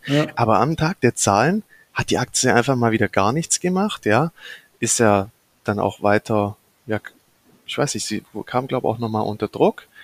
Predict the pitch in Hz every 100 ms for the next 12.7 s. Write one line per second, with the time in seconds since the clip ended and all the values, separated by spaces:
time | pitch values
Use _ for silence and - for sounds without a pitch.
0 | - - 143 151 127 120 - 165 196 135
1 | - 147 139 135 180 185 147 170 180 160
2 | 139 127 - 113 107 120 110 117 120 151
3 | 180 - 147 180 170 - 160 160 147 160
4 | - - 143 156 131 117 139 - - -
5 | - 160 135 139 - 185 - 117 - 113
6 | 113 113 170 233 196 131 123 135 123 -
7 | 127 147 151 131 143 - 135 131 120 -
8 | 165 196 117 110 147 110 117 120 147 143
9 | 156 160 110 110 - - 127 - - 131
10 | 127 131 120 117 107 160 180 165 160 -
11 | 151 - 147 123 113 117 107 - 110 -
12 | 143 151 151 160 185 -